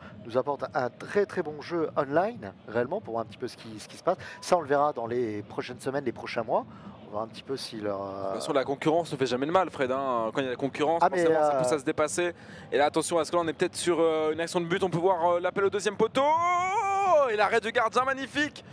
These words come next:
Speaker 2: Attention, et c'est la, oh là
Speaker 1: Oh !
Speaker 2: là là.
Speaker 1: Attends, qu'est-ce qu'il a, il a pas, mais
Speaker 2: Oh là là, on peut les applaudir, la petite roulette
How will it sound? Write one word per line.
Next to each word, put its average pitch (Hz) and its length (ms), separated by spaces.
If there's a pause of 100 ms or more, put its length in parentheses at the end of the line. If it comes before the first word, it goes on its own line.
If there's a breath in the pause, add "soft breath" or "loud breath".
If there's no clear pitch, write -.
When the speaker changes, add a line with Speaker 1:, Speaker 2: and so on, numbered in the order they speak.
(240 loud breath)
Speaker 2:
Attention, 202 400
et 170 100
c'est 175 160
la, 165 120 (220)
oh 170 140
là 175 100
Speaker 1:
Oh ! 370 800
Speaker 2:
là 359 100
là. 175 240
Speaker 1:
Attends, 208 240
qu'est-ce 427 200
qu'il 311 100
a, 254 180
il 220 140
a 240 60
pas, - 180
mais 403 100
Speaker 2:
Oh 185 160
là 185 120
là, 185 180
on 196 60
peut 208 100
les 220 140
applaudir, 240 400
la 240 100
petite - 240
roulette 262 460